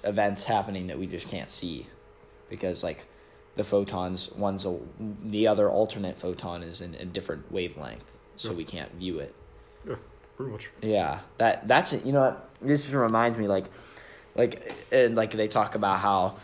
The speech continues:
Speaker 1: like, this is in the T V show The Flash. I know it's definitely not the most <laughs> accurate science show, but they talk about how, like,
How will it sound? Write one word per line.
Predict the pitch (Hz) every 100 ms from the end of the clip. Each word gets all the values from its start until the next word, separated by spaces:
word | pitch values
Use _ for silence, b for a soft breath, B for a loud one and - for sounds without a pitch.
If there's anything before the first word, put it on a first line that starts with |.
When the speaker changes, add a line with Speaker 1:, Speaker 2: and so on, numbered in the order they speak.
| B B B B
Speaker 1:
like, | - 110 - - 156
this | 151 143
is | 120
in | 113
the | 104
T | 98 117
V | 104
show | 101 104 98
The |
Flash. | 98 101 90 85 85 101
I |
know | 95 87 85
it's | 104 -
definitely | - 120 110 98
not | 90
the | -
most | 98 95 -
<laughs> |
accurate | - - - 107 113 -
science | - 123 110 101
show, | - - 90 80 - -
but | 117
they | 135
talk | 127 113
about | 117 110
how, | 107 104
like, | 92 82